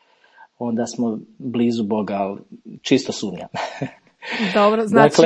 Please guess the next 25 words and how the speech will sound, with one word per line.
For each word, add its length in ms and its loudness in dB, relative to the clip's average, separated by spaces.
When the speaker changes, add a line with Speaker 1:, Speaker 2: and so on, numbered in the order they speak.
Speaker 1:
evo, 180 6
to 260 6
je, 440 4
to 200 6
je, 80 6
znači, 380 4
što 180 2
mogu 220 4
da 100 0
kažem 480 0
u, 180 -12
na 160 -8
početku, 580 -6
znači, 320 -8
uvod 340 -4
u 220 -10
umjetne 300 -18
inteligencije 760 -8
jeste, 320 -2
znači, 380 -10
da 180 -14
se, 180 -18
da 140 -8
simulira 760 -2
inteligenciju. 800 -18